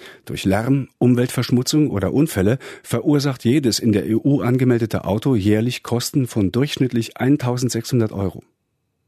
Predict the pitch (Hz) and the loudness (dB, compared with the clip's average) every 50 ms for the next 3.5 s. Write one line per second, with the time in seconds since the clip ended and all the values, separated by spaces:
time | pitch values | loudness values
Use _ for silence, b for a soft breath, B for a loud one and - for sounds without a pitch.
0 | _ _ B B B B B B B - 120 107 165 175 165 123 107 107 127 131 | _ _ B B B B B B B -2 0 0 2 2 2 2 2 0 -2 -2
1 | 139 - 170 180 - - 143 135 - 123 120 113 - - - 143 160 147 139 117 | 0 0 0 0 0 -2 -2 -2 0 0 0 0 0 0 0 0 0 2 0 0
2 | 107 95 - 131 139 - 143 123 135 120 107 110 107 104 104 101 107 - - 110 | 0 0 0 -2 0 0 0 2 2 2 2 2 2 2 0 0 0 -2 -2 -2
3 | 104 - 110 107 117 117 - - 101 78 | -2 -2 -2 -2 0 0 -2 -2 -4 -6